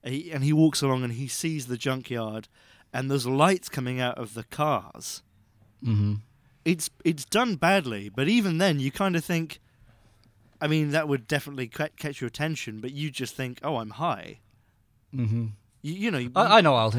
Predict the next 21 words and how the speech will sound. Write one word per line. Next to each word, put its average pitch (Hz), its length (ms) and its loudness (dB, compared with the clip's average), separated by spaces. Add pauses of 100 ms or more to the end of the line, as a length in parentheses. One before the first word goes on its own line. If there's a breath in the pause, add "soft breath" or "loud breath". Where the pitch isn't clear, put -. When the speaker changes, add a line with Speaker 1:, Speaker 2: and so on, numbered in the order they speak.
Speaker 2:
I'll 139 120 4
scale 113 420 4
the 123 100 -4
fence. 117 500 0
Speaker 1:
"I'll 165 100 0
scale 202 300 0
the 185 80 -2
fence 190 320 -4
and 135 100 -6
I'll 131 80 -4
get 143 140 -8
really 135 220 -6
close 165 300 -4
to - 120 -14
this." 107 240 -12
I - 20 -6
mean, 160 140 -4
no, 220 180 -2
dude, 107 280 -8
you're 127 100 -8
hallucinating. 110 800 -12